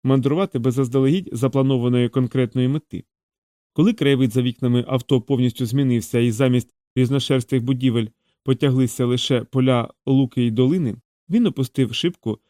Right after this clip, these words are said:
щоб зробити ковток свіжого холодного повітря. Одразу відчув, як її довге волосся замайоріло в потоках вітру, що вривався в салон. Кілька пасем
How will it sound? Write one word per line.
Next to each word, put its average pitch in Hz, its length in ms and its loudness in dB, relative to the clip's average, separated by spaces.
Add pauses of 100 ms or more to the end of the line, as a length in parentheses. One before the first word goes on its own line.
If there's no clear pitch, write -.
(140)
щоб 127 200 -2
зробити 131 380 0
ковток 156 420 -6
свіжого 131 500 -4
холодного 123 500 0
повітря. 107 500 -8 (1500)
Одразу 127 360 2
відчув, 143 320 0
як 131 160 -2
її 123 120 2
довге 120 320 2
волосся 120 500 -2 (120)
замайоріло 127 640 2
в 117 40 -4
потоках 131 520 -6
вітру, 127 340 -4
що 123 220 -2
вривався 117 440 -2
в 110 40 -4
салон. 135 460 -6 (360)
Кілька 127 280 -2
пасем 127 420 -4